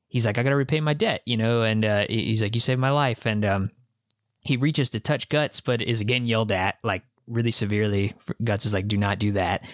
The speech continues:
And, uh, Puck actually yells back at him, saying he's trying to help, and Guts is in no position to give him attitude.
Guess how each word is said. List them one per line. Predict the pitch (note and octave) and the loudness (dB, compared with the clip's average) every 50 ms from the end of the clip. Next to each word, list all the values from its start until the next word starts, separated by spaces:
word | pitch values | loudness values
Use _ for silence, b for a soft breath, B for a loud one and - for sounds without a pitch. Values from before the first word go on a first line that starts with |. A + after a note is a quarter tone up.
| B B B B B | B B B B B
And, | - A#2 A2+ A2+ | -2 -2 0 0
uh, | A2 G#2 F#2+ G2+ - _ _ _ | 0 -2 -2 -4 -6 _ _ _
Puck | - D3 C#3+ - | -2 -2 0 0
actually | D#3 C#3 - - C3 A2+ | 0 -2 0 0 0 0
yells | G#2 A2 A#2+ B2 B2 A#2+ | 2 2 2 2 0 0
back | G#2+ A2 G#2 - - | 0 -2 -2 0 -2
at | C#3 C3+ | -2 0
him, | C3+ C#3 D#3+ D#3+ B B B B B B | 0 -2 -4 -6 B B B B B B
saying | - C#3 C3 B2 | 0 0 2 2
he's | A#2+ A2+ - | 2 0 0
trying | - D3+ E3 D#3 | 0 0 0 0
to | C3 | 0
help, | - A#2+ A#2 A#2 A2 - b b b b b | 0 2 0 0 -2 -4 b b b b b
and | - A2 A2+ | -2 0 0
Guts | A#2 A#2 - | 0 0 0
is | A#2+ A#2 | 0 2
in | A#2 A2 | 2 2
no | A2 A2 G#2+ | 2 2 0
position | - A2 G2+ G#2 G#2 - A2 | 0 0 0 2 0 2 0
to | G#2 G2 | 0 0
give | G#2 G#2 G2 | 0 0 0
him | G2 G2+ | 0 0
attitude. | - A#2 B2 A#2+ A#2+ A2+ - - A2+ A2 G#2+ | 0 0 0 0 -2 -2 -2 0 0 0 0